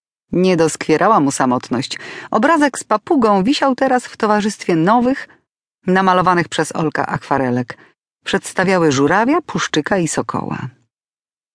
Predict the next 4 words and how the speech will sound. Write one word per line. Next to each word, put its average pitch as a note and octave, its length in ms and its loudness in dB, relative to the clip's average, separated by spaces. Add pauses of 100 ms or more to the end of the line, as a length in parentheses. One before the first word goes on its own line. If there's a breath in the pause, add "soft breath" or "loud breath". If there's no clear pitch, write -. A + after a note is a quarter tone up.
(920)
To D#3 120 0
nie C#3 220 4
jedyna C3+ 380 2
zmiana A#2+ 560 0